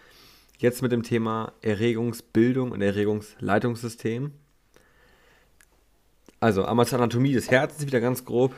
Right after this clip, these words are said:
Die, also der Herzmuskel benötigt, wie andere Muskeln auch,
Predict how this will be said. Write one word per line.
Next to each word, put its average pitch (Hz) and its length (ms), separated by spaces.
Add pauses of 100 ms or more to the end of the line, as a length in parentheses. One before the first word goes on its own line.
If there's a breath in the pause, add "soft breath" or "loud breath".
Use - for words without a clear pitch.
(200)
Die, 101 220 (360)
also 98 280
der 98 120
Herzmuskel 123 500
benötigt, 135 720 (320)
wie 107 220 (120)
andere 104 260
Muskeln 98 360
auch, 127 380